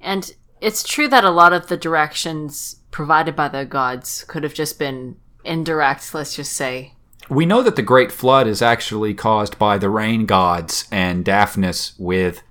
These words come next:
Speaker 2: the Wind Waker.
Speaker 1: Um, and also that, hold on, I lost my train of thought. Oh, just that people said,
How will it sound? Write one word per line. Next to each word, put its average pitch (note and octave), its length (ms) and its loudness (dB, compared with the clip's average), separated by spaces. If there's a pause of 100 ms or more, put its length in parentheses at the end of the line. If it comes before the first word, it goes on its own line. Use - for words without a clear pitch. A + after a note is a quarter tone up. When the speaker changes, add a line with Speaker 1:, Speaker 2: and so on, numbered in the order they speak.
(140)
Speaker 2:
the F2 520 -6
Wind G#2+ 220 0
Waker. F2 440 -4 (240)
Speaker 1:
Um, F3 560 -4 (260)
and E3+ 120 -6
also F#3 440 0
that, D#3 340 0 (600)
hold D3+ 220 -10
on, C#3 80 -6
I C#3 80 -6
lost C3+ 220 -8
my C3+ 80 -12
train C#3 220 -14
of C#3 80 -14
thought. B2+ 300 -6 (1600)
Oh, F#3 360 8
just E3 280 -4
that E3+ 200 2
people G3+ 340 2
said, E3 400 0